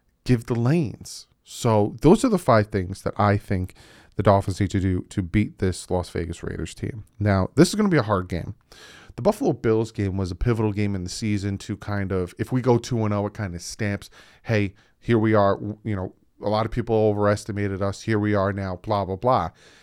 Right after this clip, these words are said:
This game is kind of a pivotal show, you know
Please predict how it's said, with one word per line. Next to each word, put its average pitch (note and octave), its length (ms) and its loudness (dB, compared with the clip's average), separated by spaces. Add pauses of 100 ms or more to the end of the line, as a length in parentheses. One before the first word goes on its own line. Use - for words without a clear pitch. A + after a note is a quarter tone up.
(220)
This B2+ 320 4
game G#2 420 0
is G#2 160 -4
kind A2 340 -2
of G2 120 -2
a G2+ 60 -4
pivotal G2+ 680 0 (560)
show, - 560 0
you A#2 100 0
know G2 180 -2